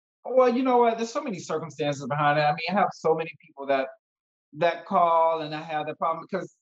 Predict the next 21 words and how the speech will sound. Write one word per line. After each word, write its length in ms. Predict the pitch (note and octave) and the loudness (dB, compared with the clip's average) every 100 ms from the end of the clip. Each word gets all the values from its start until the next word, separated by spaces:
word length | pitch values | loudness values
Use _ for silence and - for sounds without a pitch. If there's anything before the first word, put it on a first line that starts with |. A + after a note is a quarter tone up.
| _ | _
maybe 260 | E3+ F#3 F#3 | -4 0 0
about 300 | F3+ D3+ D3 | 2 2 2
a 40 | |
month 240 | C#3 C#3 C3+ | 0 -2 -4
ago, 300 | A2+ A2+ G#2 _ _ _ _ _ _ _ - | -6 -4 -6 _ _ _ _ _ _ _ 2
uh, 280 | C#3 C#3 C#3+ | 4 4 0
she 200 | - F3 | -4 -8
was 140 | F3 | -10
proposed 440 | - F3 F3+ A#3+ A#3+ | -10 -2 2 2 0
to. 60 | D3+ | -4
She 120 | A3+ | -2
had 80 | F#3 | -2
been 140 | D#3 | 0
waiting 260 | D#3 E3+ F3 | 0 0 -4
for 120 | D3+ | -10
this 160 | C#3+ - | -12 -18
proposal 520 | B2+ B2+ C#3+ C#3+ C3+ C3 | -20 -4 -2 -2 -6 -10
for 320 | - B2+ A#2+ A2+ _ _ _ | -2 2 2 0 _ _ _
probably 500 | E3+ E3+ D#3+ C3+ C3 | 2 4 2 -8 -8
four 180 | D3+ C#3 | -4 -2
years, 400 | C3 C3 A2 | 0 0 -2